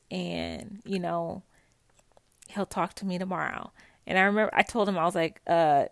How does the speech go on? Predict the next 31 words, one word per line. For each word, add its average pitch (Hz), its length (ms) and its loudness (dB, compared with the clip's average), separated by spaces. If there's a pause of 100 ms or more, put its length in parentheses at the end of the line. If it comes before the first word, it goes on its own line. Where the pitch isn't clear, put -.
no." 180 500 2
And 165 120 -2
I 156 60 -2
kinda 196 300 -2
giggled 175 520 0
when 156 160 -6
I 160 100 -6
said 185 300 4
it, - 160 -2
'cause 190 100 -12
I 165 100 0
was 165 120 -2
just 156 180 -4
like, 156 260 0 (360)
I 185 140 2
was 185 140 4
so 185 120 -2
used 170 340 -4
to 190 80 -6
hearing 165 320 -6
his 175 280 -12
voice, 175 580 -2 (420)
and 185 160 0
his 180 200 -2
voice 220 300 -2
calmed 202 480 -4
me. - 220 -10 (360)
I 165 100 0
was 165 160 2
in 175 120 0
an - 100 -4